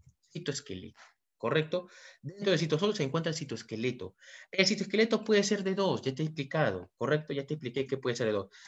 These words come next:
El ci-, el citoesqueleto está formado de proteínas, proteínas, de-, formado de proteínas, ¿correcto? A ver, entonces, ¿tú qué me vas a decir acá?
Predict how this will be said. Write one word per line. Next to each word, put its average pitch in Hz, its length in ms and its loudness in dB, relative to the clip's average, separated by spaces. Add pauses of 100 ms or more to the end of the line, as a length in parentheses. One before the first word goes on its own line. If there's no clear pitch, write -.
(180)
El 131 100 0
ci-, 156 160 0
el 143 80 0
citoesqueleto 160 400 2
está 208 140 4
formado 196 260 6
de 180 100 6
proteínas, 147 600 2
proteínas, 131 880 4
de-, 110 200 -14
formado 131 260 -2
de 127 80 0
proteínas, 95 580 -8 (240)
¿correcto? 147 480 -2 (720)
A 127 160 0
ver, 104 320 4 (440)
entonces, 127 320 -4
¿tú 214 100 4
qué 202 60 0
me 208 60 6
vas 196 80 2
a 175 40 -4
decir 175 120 4
acá? 139 400 2